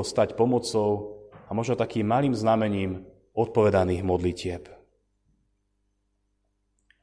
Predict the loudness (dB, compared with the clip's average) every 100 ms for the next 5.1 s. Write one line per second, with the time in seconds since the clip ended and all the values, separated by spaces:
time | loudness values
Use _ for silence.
0 | _ _ _ _ _ 2 6 8 10 8
1 | 6 4 4 4 2 2 4 6 6 6
2 | 4 6 6 4 2 -2 -6 -2 -4 -2
3 | -2 0 -2 -4 -10 -20 _ -16 -2 0
4 | 0 -2 -2 0 2 2 4 4 2 0
5 | -8